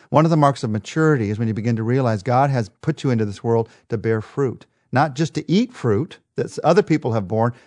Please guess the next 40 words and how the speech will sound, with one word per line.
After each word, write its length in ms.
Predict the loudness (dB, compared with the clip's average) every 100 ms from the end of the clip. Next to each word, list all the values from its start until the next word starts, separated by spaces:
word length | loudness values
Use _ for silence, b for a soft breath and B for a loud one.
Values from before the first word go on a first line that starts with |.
| -10
but 140 | -8
to 60 | -4
bear 280 | 0 0
fruit, 240 | 0 -4 -6
to 60 | -8
do 280 | -2 0
something 400 | 0 -2 -4 -4
that 60 | -6
makes 200 | -6 -6
a 40 | -8
difference 360 | -8 -8 -6
in 100 | -6
this 200 | -6 -8
world. 320 | -8 -8 -8 -14 _ _ -8
What 160 | -6
am 80 | -2
I 80 | 0
gonna 200 | 0 -2
do 200 | -2 -2
with 180 | -2 -4
my 140 | -6
life? 520 | -4 -6 -8 -14 _ _ _ _ _ _ _ _ _ -12
That's 180 | -10
a 40 | -6
question 380 | -4 -4 -4 -6
of 80 |
faith. 360 | -4 -6 -8 -14 _ _ _ _ _ _ _ _ -10
The 80 | 0
third 360 | 4 4 4
issue 360 | -2 -2 -4 -2
you 160 | 0
and 80 | 0
I 60 | 0
have 120 | -2
to 60 | -4
face 340 | -4 -4 -4
is 160 | -8 -4
the 280 | -4 -4 -6 _ _
priority 480 | 0 2 4 2 -2
question. 500 | -6 -14 -14 -20 -20